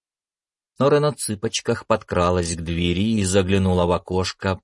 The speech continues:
пытаясь рассмотреть, что делает тварь, и тут же отпрянула. Сороконожка со всего маха урезалась в стекло на двери, вцепилась в поверхность своими лапками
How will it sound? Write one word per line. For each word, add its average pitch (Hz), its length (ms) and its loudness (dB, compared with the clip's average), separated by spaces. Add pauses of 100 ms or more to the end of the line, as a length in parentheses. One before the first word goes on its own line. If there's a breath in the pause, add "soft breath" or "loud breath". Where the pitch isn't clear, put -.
пытаясь 117 440 -2
рассмотреть, 113 640 0
что 98 320 0
делает 92 440 0
тварь, 98 380 0 (520)
и 156 80 -2
тут 147 180 -4
же 131 140 2
отпрянула. 69 720 -4 (800)
Сороконожка 139 600 2
со 160 180 0
всего 170 300 2
маха 120 560 4
урезалась 101 540 2
в - 80 -2
стекло 101 420 0
на 92 120 0
двери, 92 440 0 (340)
вцепилась 127 640 0
в - 80 -14
поверхность 113 600 2
своими 107 300 2
лапками 98 720 0